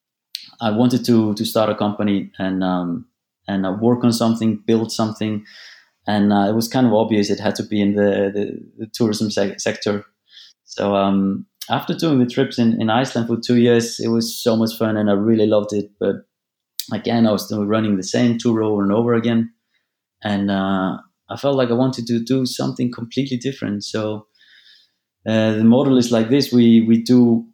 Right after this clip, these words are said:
new trips, different trips every year. So two thousand twenty-three will be completely different trips, new adventure. And we film everything. So we make, uh,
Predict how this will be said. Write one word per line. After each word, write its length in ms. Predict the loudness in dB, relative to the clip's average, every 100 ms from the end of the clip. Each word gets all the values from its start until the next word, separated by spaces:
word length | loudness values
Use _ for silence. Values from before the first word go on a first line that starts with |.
| _
new 260 | 2 2 2
trips, 720 | 2 0 0 -2 -12 -16 -18 -4
different 320 | -2 0 0
trips 400 | 0 -2 -8 -6
every 260 | -4 -2 0
year. 280 | 2 2 0
So 220 | -6 -6
two 140 | -4 -2
thousand 320 | 0 -2 -4
twenty-three 520 | -4 -4 -2 2 2
will 140 | 0
be 160 | -4 -6
completely 680 | -4 -6 -6 -2 0 2 0
different 320 | -4 -6 -8
trips, 360 | -6 -10 -8 -4
new 200 | -2 -2
adventure. 520 | -2 -4 -4 -6 -6
And 100 | -2
we 100 | -2
film 380 | -2 0 2 4
everything. 560 | 4 2 0 -4 -4 -8
So 380 | -6 -4 -2
we 80 | -2
make, 320 | 2 2 2
uh, 260 | -2 -2